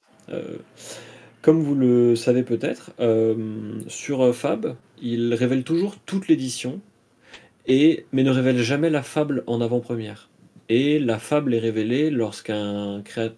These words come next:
un créateur de contenu ou que les avant-premières ont lieu et qu'un joueur partage l'image sur les réseaux sociaux. Du coup, heu, la fable a été révélée, enfin, il y a un,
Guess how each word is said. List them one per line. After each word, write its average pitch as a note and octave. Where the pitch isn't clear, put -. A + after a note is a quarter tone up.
un G2
créateur A#2+
de G#2+
contenu C3+
ou D3+
que C3+
les G#2+
avant-premières A2
ont F#2+
lieu C3
et A2+
qu'un G2+
joueur A2+
partage A#2+
l'image G#2+
sur G#2
les G2+
réseaux G#2
sociaux. A2
Du G2+
coup, D#3
heu, G2+
la G2+
fable C3+
a G2
été F#2
révélée, G2
enfin, F#2+
il G#2+
y -
a B2+
un, A2+